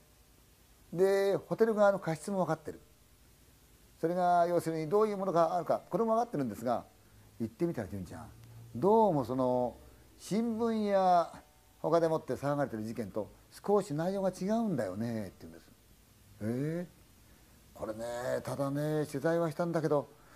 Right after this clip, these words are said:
その話は使えないな。でも、私はどうもこっちの方が本当のような気がするね」って彼は言うんですね。どういうことかと言いますと、実はね、そのKホテル、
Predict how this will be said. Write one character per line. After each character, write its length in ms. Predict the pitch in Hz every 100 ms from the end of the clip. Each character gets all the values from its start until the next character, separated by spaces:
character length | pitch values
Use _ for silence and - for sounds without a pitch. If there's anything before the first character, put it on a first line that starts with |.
| - -
そ 160 | 151
の 80 | 170
話 260 | 170 180 180
は 80 | 160
使 180 | - 160
え 40 |
な 100 | 165
い 40 |
な。 160 | 165 151
で 80 | 165
も、 240 | 139 95 - - - - -
私 280 | 107 135 151
は 60 |
ど 200 | 151 190
う 40 | 156
も 80 |
こ 80 | 123
っ 60 | 131
ち 100 | 175
の 120 | 196
方 40 |
が 60 | 123
本 160 | 131 147
当 80 |
の 80 | 208
よ 60 | 196
う 40 |
な 0 |
気 80 | 120
が 80 | 113
す 140 | -
る 40 | 117
ね」 100 | 143 - - -
っ 40 |
て 120 | 139
彼 180 | 131 120
は 40 |
言 100 | 110
う 40 | 120
ん 80 | 82
で 80 |
す 80 | -
ね。 160 | 135 185 - _ _ - - - _ _ _ _ _
ど 180 | 170 208
う 20 |
い 20 | 269
う 40 |
こ 80 | 170
と 60 |
か 60 | 117
と 60 | 127
言 80 | 135
い 40 |
ま 100 | 123
す 100 | -
と、 300 | 107 95 - _ _ _ _ _ - _ _
実 260 | 147 160 247
は 80 | 135
ね、 200 | 143 220 - _ _ _ _ - _ -
そ 120 | 170
の 120 | 165
K 160 | 165 151
ホ 100 | 151
テ 140 |
ル、 80 | 107